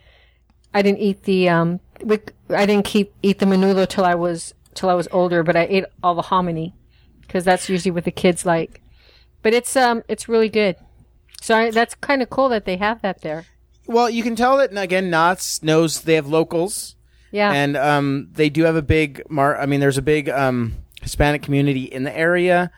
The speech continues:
Speaker 2: I know that my, um, a lot of my students in the area will have Knott's passes. And so, and when I went there, there was, you could tell a lot of people there were local. It was a holiday. So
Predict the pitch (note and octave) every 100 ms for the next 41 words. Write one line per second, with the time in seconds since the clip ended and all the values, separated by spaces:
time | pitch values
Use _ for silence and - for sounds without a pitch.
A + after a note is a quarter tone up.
0 | _ _ _ - C3 C3 C3 A#2+ B2 -
1 | B2 B2 A#2+ A#2+ A#2+ A#2 A2 A2 A#2+ B2
2 | B2 A#2+ A#2+ A2 - F#3 F3+ F3 E3+ E3
3 | D#3+ D#3+ D#3+ D#3+ D#3 - C3+ C3 B2 A#2+
4 | - - D3+ D3+ C#3+ E3 D3 C#3 B2+ B2
5 | C#3 B2+ B2 - - - _ E3+ E3+ D#3+
6 | D#3+ D#3+ D#3+ D3+ D#3 E3 F#3 F#3 E3 D3+
7 | C#3+ D3 D3 C3 - - _ _ _ _
8 | E3 D#3+ E3+ F3+ F#3 F#3 E3 D#3+ D#3 D3
9 | D#3 D3 C#3+ C#3 B2+ B2 C3 C#3 E3+ D#3+
10 | D#3 C3+ C#3+ C#3 C#3+ F3 F3+ _ _ _
11 | - D3+ C3+ B2+